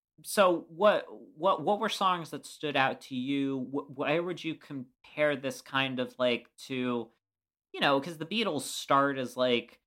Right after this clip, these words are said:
a teeny bopper vocal group and then become a rock band and then become, you know, uh, a more experimental, uh, pop group?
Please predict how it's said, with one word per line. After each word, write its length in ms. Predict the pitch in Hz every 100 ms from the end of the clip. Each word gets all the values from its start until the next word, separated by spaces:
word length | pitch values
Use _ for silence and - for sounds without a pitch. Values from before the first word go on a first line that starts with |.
| _ _ _ _ 131
a 340 | 123 117 110 - -
teeny 400 | - 160 147 139
bopper 800 | 135 120 120 131 120 117 110 104 _ _ 110
vocal 560 | 104 123 135 - 120
group 540 | 107 107 104 101 101 _ -
and 440 | 120 113 113 107 -
then 180 | 120 113
become 300 | 117 123 117
a 60 |
rock 400 | 104 117 123 123 123
band 360 | 113 110 110
and 80 | 104
then 160 | 107 104
become, 600 | 107 - 110 107 104 101
you 120 | 127 117
know, 440 | 104 104 104 104 110
uh, 420 | 104 101 101 -
a 60 | 110
more 420 | 110 110 110 107 -
experimental, 1500 | - - - 120 117 113 110 110 107 - 113 110 107 104 - _ _ _ -
uh, 300 | 113 104 92
pop 480 | - - 127 - -
group? 380 | 95 69 -